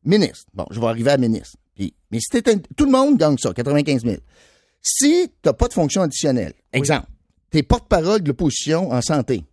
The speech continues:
Speaker 1: C'est pas, euh, André Fortin. Il y a pas de rôle additionnel pour ça, porte-parole. Il gagne quatre-vingt-quinze.
Speaker 2: Ok.
Speaker 1: Mais si t'es vice-président de l'Assemblée, tu gagnes un petit peu plus. Fait qu'il y a quatre-vingt-quinze, c'est de base.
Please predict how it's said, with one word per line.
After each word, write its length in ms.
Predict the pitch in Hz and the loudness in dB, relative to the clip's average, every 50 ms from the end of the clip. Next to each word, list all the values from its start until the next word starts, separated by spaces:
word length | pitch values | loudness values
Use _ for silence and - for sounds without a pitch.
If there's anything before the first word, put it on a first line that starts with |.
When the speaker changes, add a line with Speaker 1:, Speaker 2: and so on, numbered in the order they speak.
| _ _ | _ _
Speaker 1:
C'est 140 | _ _ | _ _
pas, 100 | _ - 156 151 151 131 | _ -2 0 2 0 0
euh, 100 | 98 95 85 - _ - | -2 -4 -10 -12 _ -4
André 280 | 131 135 156 151 185 170 | -2 0 0 2 2 0
Fortin. 340 | 190 143 - - 131 95 73 - _ _ _ _ _ | 0 -2 -2 -2 -4 -4 -4 -10 _ _ _ _ _
Il 60 | - | -6
y 40 | 104 | -6
a 40 | 113 | -2
pas 140 | - 180 180 | -2 -2 0
de 60 | 143 | 2
rôle 200 | 143 165 185 175 | 2 2 2 2
additionnel 420 | 143 127 - - 139 135 165 165 135 | 0 0 -2 -2 0 0 0 0 0
pour 120 | 123 113 - | -2 -4 -4
ça, 140 | - 131 | -4 -2
porte-parole. 480 | - - - - - 101 90 85 - - - _ - | -2 -2 -4 -2 -4 -4 -4 -4 -6 -8 -8 _ -4
Il 80 | 117 | -2
gagne 180 | 107 127 131 131 | 0 2 2 2
quatre-vingt-quinze. 760 | 120 139 123 143 135 123 120 113 - 107 90 - - _ _ _ _ _ _ _ - | 2 0 -2 -2 -2 -2 -2 -2 -4 -6 -8 -8 -10 _ _ _ _ _ _ _ -8
Speaker 2:
Ok. 160 | 156 139 - _ _ _ _ _ _ _ _ _ _ _ _ _ - | -8 -8 -8 _ _ _ _ _ _ _ _ _ _ _ _ _ 0
Speaker 1:
Mais 280 | 113 151 190 269 285 254 | 2 4 4 4 4 2
si 200 | - - - 165 | 2 0 2 2
t'es 120 | 190 185 | 2 2
vice-président 460 | 160 180 180 - 156 156 143 160 190 | 2 2 -2 -2 -2 -2 0 0 2
de 60 | 202 | 2
l'Assemblée, 460 | 175 143 - 160 131 117 110 135 190 220 | 0 0 0 0 0 0 0 0 -2 -2
tu 140 | - - | -2 -2
gagnes 180 | 151 151 156 151 | 0 2 2 2
un 40 | 135 | 0
petit 100 | - - | 0 -2
peu 120 | - 123 | -4 -4
plus. 360 | 92 107 98 - - - _ _ _ _ _ _ _ _ _ _ _ _ _ _ | -4 -4 -6 -8 -10 -14 _ _ _ _ _ _ _ _ _ _ _ _ _ _
Fait 120 | - 151 139 | -2 -2 -2
qu'il 320 | - _ _ _ - 117 | -4 _ _ _ -2 -2
y 20 | |
a 40 | 131 | -2
quatre-vingt-quinze, 680 | - - 208 214 - 240 226 214 180 - 196 196 202 180 | 0 0 -2 0 2 2 2 2 2 0 0 0 0 0
c'est 80 | - 170 | 0 0
de 100 | 139 120 | 0 0
base. 280 | 110 104 - - - | 0 -2 -6 -8 -8